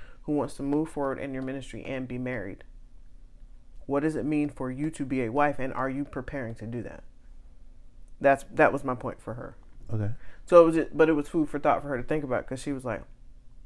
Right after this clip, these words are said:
Speaker 1: it was crickets. <laughs> So she wasn't really, she didn't have, like, an answer. Not that you have a crisp answer, right?
Speaker 2: But did you
Speaker 1: But
Speaker 2: give her
Speaker 1: it's
Speaker 2: an
Speaker 1: just
Speaker 2: e-,
Speaker 1: a
Speaker 2: did you give
Speaker 1: food
Speaker 2: her an example?
Speaker 1: for thought. Um,
Speaker 2: I
Speaker 1: I didn't.
Speaker 2: Okay.
Speaker 1: No,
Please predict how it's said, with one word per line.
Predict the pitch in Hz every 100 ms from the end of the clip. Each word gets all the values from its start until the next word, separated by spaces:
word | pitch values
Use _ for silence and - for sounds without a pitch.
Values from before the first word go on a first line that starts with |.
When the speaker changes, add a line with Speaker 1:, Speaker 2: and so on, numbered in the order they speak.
| - - - -
Speaker 1:
it |
was | 127 123
crickets. | 170 165 226
<laughs> | - - - - - - -
So | 180
she | 196
wasn't | 196 185 175
really, | 175 160 -
she | - 202
didn't | 180
have, | 175
like, | 165 147
an | -
answer. | 151 156 160 - 123 120 - - - -
Not | 196 214
that | 208
you | 190
have | 180 165
a | 143
crisp | 139 - 160 - -
answer, | - 151 156 127 120 135 -
right? | 139 135
Speaker 2:
But |
did | 139 143
you | 175
Speaker 1:
But |
Speaker 2:
give | 160 165
her | 160
Speaker 1:
it's | 139
Speaker 2:
an | 123
Speaker 1:
just | 123
Speaker 2:
e-, | 110
Speaker 1:
a |
Speaker 2:
did | 117 131
you | 147
give | 139 143
Speaker 1:
food |
Speaker 2:
her | 131
an | 123
example? | 113 95 101 104 147 247
Speaker 1:
for | 156
thought. | 151 139 135 - - - - - - -
Um, | 214 220 214 214 208 214 - - - - - - - - - - - - - - - -
Speaker 2:
I | 135
Speaker 1:
I | 170
didn't. | 160 175 - 131 - - - -
Speaker 2:
Okay. | 123 117 110
Speaker 1:
No, | 156 135